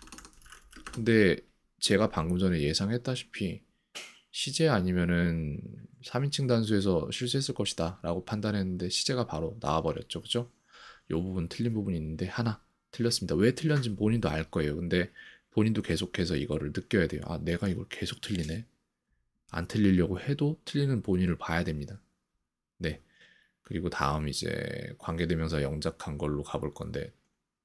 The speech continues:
봅시다. 여섯 개. 오케이? 봅시다. 뭐가 어떻게 틀렸는지 볼 건데 안 틀렸을 수도 있어요. 왜냐면은 제가 이거를 좀 채점 기준을 빡빡하게 해놔서 맞는 문장도 틀렸다고 합니다.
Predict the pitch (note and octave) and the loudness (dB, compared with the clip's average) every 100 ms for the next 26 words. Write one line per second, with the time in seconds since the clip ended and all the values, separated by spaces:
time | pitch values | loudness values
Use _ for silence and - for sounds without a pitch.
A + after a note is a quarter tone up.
0 | _ _ _ _ - - - - - _ | _ _ _ _ -10 -6 -6 -6 -12 _
1 | _ _ - - - - - - _ _ | _ _ -20 -18 -20 -20 -20 -20 _ _
2 | E2 E2 G2+ - _ E2+ F2+ - - - | -2 0 0 -4 _ -8 -8 -12 -12 -4
3 | D#3 D3+ _ - - - G2 - _ - | -2 -4 _ -8 -6 -6 -8 -10 _ -4
4 | F#2 F2+ E2 G2 - F#2 F2 - F#2+ - | 0 2 0 -2 0 2 2 -2 -4 -2
5 | E2+ E2 F#2+ - - _ - G#2 A#2+ D3+ | -2 0 0 0 -10 _ -6 -4 0 0
6 | C#3+ D3 - G2+ F2+ F2+ E2 F2 E2+ E2+ | 0 -4 -4 2 2 2 2 0 0 -2
7 | E2 - E2 E2 D#2+ D2+ - F#2+ E2+ F2 | -2 -2 -2 -2 -2 -4 -4 -2 0 0
8 | D2+ - _ _ _ _ - - - - | -2 -10 _ _ _ _ -16 -12 -8 -4
9 | - B2 C3 F2+ G#2 - C3+ - G#2+ E2 | -2 0 2 2 2 0 -2 0 0 0
10 | D#2 F#2+ F2+ - _ _ _ - F#2 G#2 | -2 -4 -6 -12 _ _ _ -4 -2 0
11 | A2 F#2+ E2+ - A2 A2+ - F2 F2 D#2 | 2 0 0 -2 -2 0 0 -2 -2 -6